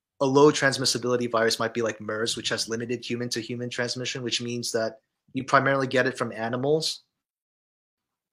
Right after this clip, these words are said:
but you're not likely to start a pandemic 'cause the virus doesn't spread very easily between people. But, um,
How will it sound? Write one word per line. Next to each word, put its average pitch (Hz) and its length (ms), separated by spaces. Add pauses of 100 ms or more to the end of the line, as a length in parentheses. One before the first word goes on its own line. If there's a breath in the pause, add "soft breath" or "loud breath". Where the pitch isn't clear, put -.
(220)
but 110 360
you're 127 160
not 127 280
likely 123 340
to 117 460
start - 480
a 117 40
pandemic 117 500
'cause 107 440
the 123 60
virus 120 300
doesn't 123 200
spread 113 300
very 113 220
easily 113 260
between 110 300
people. 104 460 (1080)
But, 110 140
um, 104 360